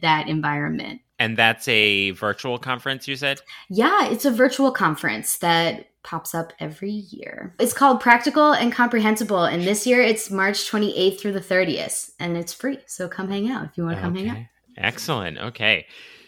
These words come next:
Speaker 2: So now is the time where I like to pull the teacher curtain back a little bit and get to know my guests a little more. Are you up for this, Devin?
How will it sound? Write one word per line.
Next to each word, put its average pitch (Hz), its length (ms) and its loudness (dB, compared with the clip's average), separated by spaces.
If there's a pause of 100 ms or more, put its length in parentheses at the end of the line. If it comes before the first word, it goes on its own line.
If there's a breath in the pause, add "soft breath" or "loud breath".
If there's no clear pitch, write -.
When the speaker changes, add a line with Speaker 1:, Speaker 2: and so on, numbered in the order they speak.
Speaker 2:
So 160 540 6
now 156 720 6
is 156 120 -6
the 160 100 2
time 104 340 4
where 110 100 4
I 107 100 6
like 107 180 0
to 110 100 -6
pull 123 320 -4
the 117 240 -2
teacher 113 380 -6
curtain 135 280 0
back 135 280 4
a 110 40 -2
little 104 200 -2
bit 92 420 2
and 98 320 0
get - 260 0
to 127 120 -6
know 127 280 0
my 135 260 4
guests 95 340 -2
a 113 40 -2
little 98 240 -4
more. 90 380 -2
Are 123 80 8
you 104 200 4
up - 140 0
for 123 120 0
this, 123 160 -4
Devin? 143 360 0